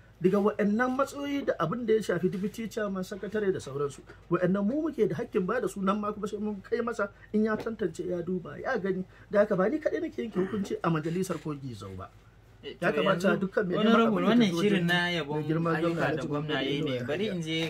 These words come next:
Speaker 2: kai tsaye ba
Speaker 1: Eh, bari
Speaker 2: mamaki.
Speaker 1: ina zuwa, a, akwai wani
Speaker 2: A,
Speaker 1: abu
Speaker 2: kafin
Speaker 1: ɗaya
Speaker 2: nan
Speaker 1: ma,
Speaker 2: zan je
Speaker 1: akwai abu
Speaker 2: Umar,
Speaker 1: ɗaya.
Speaker 2: zan
Speaker 1: Ka
Speaker 2: dawo
Speaker 1: tare mini, ni na
Speaker 2: kanka.
Speaker 1: fi son na
Speaker 2: Muhammad
Speaker 1: tafi, na
Speaker 2: Umar
Speaker 1: tafi da
Speaker 2: Tudun Wada.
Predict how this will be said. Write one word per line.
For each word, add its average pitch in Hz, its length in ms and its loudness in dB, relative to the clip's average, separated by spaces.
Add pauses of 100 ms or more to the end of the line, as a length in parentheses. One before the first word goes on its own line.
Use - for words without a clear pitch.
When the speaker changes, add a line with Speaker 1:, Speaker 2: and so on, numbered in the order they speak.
Speaker 2:
kai 175 160 0
tsaye 147 240 -8
ba 156 80 0
Speaker 1:
Eh, 185 160 6
bari 190 160 6
Speaker 2:
mamaki. 247 160 0
Speaker 1:
ina 247 240 4
zuwa, 202 160 8
a, 180 160 6
akwai 220 240 6
wani 240 100 4
Speaker 2:
A, - 60 4
Speaker 1:
abu 156 160 6
Speaker 2:
kafin 214 80 4
Speaker 1:
ɗaya 214 140 10
Speaker 2:
nan 214 120 8
Speaker 1:
ma, 214 60 6
Speaker 2:
zan 233 160 8
je 196 100 4
Speaker 1:
akwai 190 140 6
abu 196 100 4
Speaker 2:
Umar, 143 220 4
Speaker 1:
ɗaya. 175 80 4
Speaker 2:
zan 220 160 8
Speaker 1:
Ka 208 60 6
Speaker 2:
dawo 180 100 8
Speaker 1:
tare - 200 8
mini, 180 200 0
ni - 0 -
na 180 160 2
Speaker 2:
kanka. 208 80 4
Speaker 1:
fi 214 80 2
son 233 80 4
na - 80 8
Speaker 2:
Muhammad 214 160 6
Speaker 1:
tafi, 170 160 2
na 180 80 8
Speaker 2:
Umar 170 80 4
Speaker 1:
tafi 151 120 2
da 165 60 2 (140)
Speaker 2:
Tudun 135 80 0
Wada. 143 380 -2